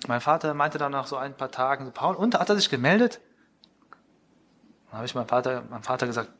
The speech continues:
„Nee, noch nicht. Ist komisch.“ Ja? Und auch der Partner auch nicht mehr. Also der andere Partner, der da auf freiem Fuß ist. Nee. Und dann,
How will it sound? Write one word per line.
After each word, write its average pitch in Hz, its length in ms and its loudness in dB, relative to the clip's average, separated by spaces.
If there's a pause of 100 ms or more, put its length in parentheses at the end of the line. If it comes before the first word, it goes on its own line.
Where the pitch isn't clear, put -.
(100)
„Nee, 143 260 -4 (140)
noch - 80 -18
nicht. - 260 -10 (460)
Ist - 100 -16
komisch.“ - 500 0
Ja? 107 200 -8 (640)
Und 101 340 -10
auch - 140 -8
der 120 80 -4
Partner 139 320 0
auch 165 100 2
nicht 151 140 -2
mehr. 113 160 -6
Also 117 160 0
der 113 100 2
andere 160 220 2
Partner, 113 520 2 (600)
der 113 100 2
da 107 240 2 (140)
auf - 320 -6 (180)
freiem 107 240 -4
Fuß 110 220 -10
ist. - 180 -14 (400)
Nee. 160 260 -6 (840)
Und 143 180 0
dann, 202 260 4